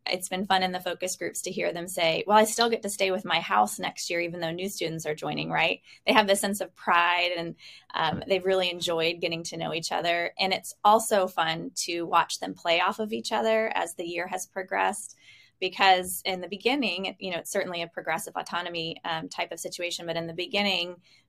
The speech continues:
they're sort of watching each other's vibe and, and i-, is this okay to speak back? And how do I say this question in the right way? And now there's just more of a general comfort. Um, but a,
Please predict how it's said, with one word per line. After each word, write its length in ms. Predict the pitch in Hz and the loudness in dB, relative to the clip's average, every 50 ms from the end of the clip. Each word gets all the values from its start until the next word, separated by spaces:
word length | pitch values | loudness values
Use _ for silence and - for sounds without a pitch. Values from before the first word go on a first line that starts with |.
| _ - | _ -10
they're 100 | - 190 | -8 -4
sort 220 | - 202 202 190 | 0 2 4 4
of 220 | 185 185 180 - - _ _ _ - | 4 2 2 -2 -10 _ _ _ -8
watching 500 | - 180 180 180 214 - - 220 214 202 | 2 4 4 4 4 2 0 0 0 0
each 200 | 185 - - - | -2 -2 0 2
other's 340 | 185 180 175 170 175 170 - | 2 2 2 -2 -2 -4 0
vibe 500 | - 165 160 165 160 - - - 185 165 | 2 2 4 4 2 0 0 -2 -4 -4
and, 260 | 185 - 170 165 165 - | -6 -6 -6 -6 -8 -6
and 220 | - 170 165 165 - - | -6 -6 -6 -6 -6 -6
i-, 140 | - 175 - - - | -6 -6 -6 -4 -4
is 120 | 185 175 | -4 0
this 200 | 196 214 214 - | 0 -2 2 2
okay 560 | 202 185 - - - 220 214 214 208 208 202 | 0 0 0 0 2 4 6 6 6 4 4
to 320 | 208 - - 180 175 170 165 | 0 -2 -2 -2 -2 -2 -4
speak 500 | - - - - _ 208 208 202 - _ _ | -4 -6 -8 -8 _ -6 -6 -6 -8 _ _
back? 360 | 190 185 180 170 165 165 - | 6 8 8 6 4 2 -2
And 120 | 190 180 208 | -6 -6 -2
how 160 | 202 208 202 | 0 2 2
do 60 | 208 | 4
I 120 | 202 196 | 4 2
say 220 | 214 - 202 196 185 | 2 0 -2 -2 0
this 180 | 185 190 - | -2 -4 -4
question 580 | - - - 196 - - - 185 175 170 175 175 175 - - - - - _ - | -4 -2 -2 -2 -2 -2 -2 -4 -4 -4 -6 -10 -12 -16 -18 -18 -20 -18 _ 2
in 280 | 208 202 196 196 - - | 4 4 4 0 -4 -2
the 160 | - 208 196 | 2 4 8
right 220 | 196 190 190 185 190 | 10 10 8 10 8
way? 260 | 190 185 185 170 - - | 8 8 8 6 6 4
And 180 | 202 196 202 | 2 4 6
now 360 | 208 196 196 202 220 240 254 | 6 6 6 6 6 6 6
there's 260 | 226 208 196 202 214 - | 4 4 2 0 0 -2
just 180 | 196 190 - | -6 -6 -6
more 180 | 196 185 185 180 | -4 -2 -2 -2
of 80 | 180 | -2
a 60 | 180 185 | -4 -6
general 380 | - 185 170 175 175 165 156 | -6 -8 -8 -6 -8 -10 -10
comfort. 580 | - - - 165 165 - - 240 254 - - - _ _ - - - - _ _ - | -12 -14 -16 -16 -16 -6 -2 0 0 0 -2 -8 _ _ -20 -20 -20 -20 _ _ -4
Um, 360 | 175 165 165 170 180 175 - _ | -2 -2 -2 -2 -4 -8 -2 _
but 300 | 247 247 214 185 180 - - _ _ - | 6 8 8 8 6 4 2 _ _ -4
a, 420 | - 185 180 175 175 170 170 - | -2 0 0 0 0 -2 -2 -6